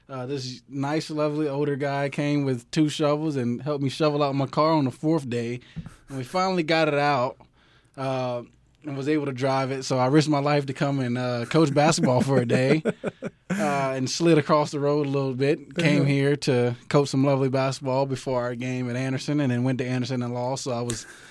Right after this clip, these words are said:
Speaker 1: not very happy about that. Uh, but at least they know they have coaches that love them. We risk our lives and drive across, uh,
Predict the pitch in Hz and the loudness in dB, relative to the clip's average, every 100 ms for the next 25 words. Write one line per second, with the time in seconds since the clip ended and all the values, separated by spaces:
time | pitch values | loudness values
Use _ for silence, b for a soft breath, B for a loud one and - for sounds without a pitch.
0 | B 139 143 139 143 139 135 156 139 135 | B 2 2 6 6 6 8 8 6 4
1 | 135 131 127 156 135 143 - - B B | 0 0 2 2 2 -4 -8 -16 B B
2 | B B - 147 143 143 151 147 - _ | B B -8 -4 -2 2 2 2 -2 _
3 | _ _ _ _ 156 165 180 160 151 143 | _ _ _ _ -2 2 4 6 6 6
4 | 139 135 156 135 131 127 123 107 110 113 | 2 2 2 2 0 0 -2 -4 -6 -2
5 | 120 135 123 135 127 127 123 127 120 120 | 2 2 4 2 2 2 2 0 0 -2
6 | 117 120 123 117 117 113 120 120 - - | 0 0 -2 -2 -4 -2 -2 -2 -6 -12
7 | B B B - 120 120 120 | B B B -6 -2 0 0